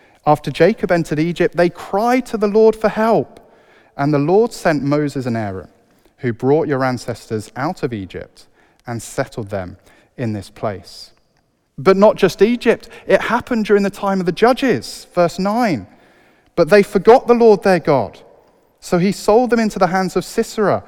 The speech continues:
the commander of the army of Hazor, and into the hands of the Philistines and the king of Moab, who fought against them.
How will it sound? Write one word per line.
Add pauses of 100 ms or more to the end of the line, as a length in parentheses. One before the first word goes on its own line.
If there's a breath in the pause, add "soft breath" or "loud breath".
(260 loud breath)
the
commander
of
the
army
of
Hazor,
and
into
the
hands
of
the
Philistines (300 loud breath)
and
the
king
of
Moab,
who
fought
against
them.